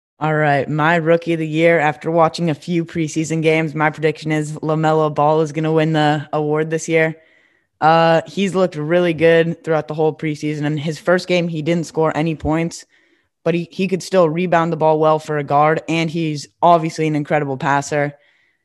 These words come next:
Also, I know this doesn't count towards, uh, Rookie of the Year, but just some of the, not cockiness, but he just believes in himself so much. No look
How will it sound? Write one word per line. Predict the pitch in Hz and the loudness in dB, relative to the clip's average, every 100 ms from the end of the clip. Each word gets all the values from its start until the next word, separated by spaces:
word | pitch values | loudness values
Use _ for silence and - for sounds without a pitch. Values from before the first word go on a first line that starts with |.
| _ _ | _ _
Also, | 170 175 175 170 165 | 2 2 4 4 4
I | 156 | 4
know | 170 170 170 | 4 6 6
this | 165 165 | 4 2
doesn't | 170 165 | 0 0
count | - 190 160 | -2 0 0
towards, | 175 175 165 156 | 0 2 2 2
uh, | 156 156 151 147 _ _ _ _ - | 0 2 0 -4 _ _ _ _ -2
Rookie | 180 180 | -2 2
of | 170 | 0
the | 165 | 2
Year, | 170 175 175 | 4 4 4
but | 156 151 - - _ _ _ _ _ - | 0 0 -2 -14 _ _ _ _ _ -4
just | 180 185 | -2 -2
some | 208 196 | 0 0
of | 180 165 | 0 0
the, | 160 151 147 - _ _ _ _ - | 2 4 2 -2 _ _ _ _ -6
not | 190 202 - | 0 0 -2
cockiness, | - 180 175 156 135 131 | 0 2 2 -2 -4 -4
but | 165 165 | -4 -4
he | 185 | -2
just | 185 170 151 | -2 -4 -4
believes | 165 180 165 | -2 0 -2
in | 170 | -4
himself | 156 170 151 - | -4 -2 -4 -4
so | - 180 185 | -4 0 2
much. | 170 160 175 | 2 -2 -2
No | 170 190 | 0 2
look | 180 175 | 4 2